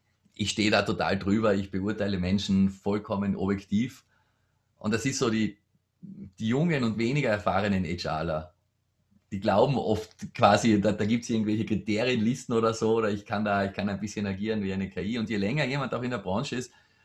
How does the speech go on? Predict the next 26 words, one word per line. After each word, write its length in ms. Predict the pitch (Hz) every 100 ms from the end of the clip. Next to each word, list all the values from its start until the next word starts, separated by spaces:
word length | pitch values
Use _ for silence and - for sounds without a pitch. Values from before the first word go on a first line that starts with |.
| _
desto 460 | - 110 - 135 135
mehr 200 | 120 135
merkt 320 | 117 123 -
man 120 | 123
halt, 320 | 120 123 - 87 - - _ _ _ _
das 160 | 120 113
ist 160 | 139
alles 300 | - - 110
hochgradig 600 | 117 131 - 104 113 123
individuell, 680 | - 127 120 117 107 101 139
das 180 | 123 -
lässt 220 | 104 117
sich 140 | 123 123
nicht 200 | 120 -
so, 220 | 110 110
so 500 | 113 107 104 - - - - -
einfach 580 | 107 151 147 127 - -
analysieren. 640 | 120 127 123 - 135 131
Und 200 | 139 165
man 160 | 147
weiß 300 | 101 95 143
auch, 340 | - 113 147 - - -
ich 140 | 110
kann 220 | - 101 131
diesen 220 | 127 123
Faktor, 680 | 90 95 - 107 113 120